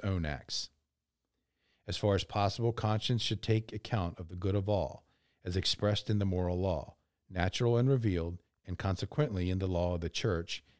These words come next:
and in the authoritative teaching of the magisterium on moral questions. Personal conscience and reason should not be set in opposition to the moral law or magisterium of the Church.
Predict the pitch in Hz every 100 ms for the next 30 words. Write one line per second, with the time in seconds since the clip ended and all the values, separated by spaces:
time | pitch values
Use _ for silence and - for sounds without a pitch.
0 | _ 90 90 90 87 110 98 92 98 90
1 | - 120 107 80 78 - _ _ 90 80
2 | 82 87 90 - 120 101 78 73 82 _
3 | _ - 85 85 82 80 - 90 - -
4 | - - - _ _ _ _ _ _ _
5 | _ _ _ - 123 - 160 - 101 92
6 | - 104 - - _ _ _ - 117 113
7 | 104 85 90 98 - 95 101 113 123 143
8 | - 104 98 101 90 90 90 90 90 78
9 | 78 - 87 82 95 95 95 85 78 82
10 | - _ _ _ _ 87 85 85 85 -
11 | 80 76 78 69 76 104 85 - -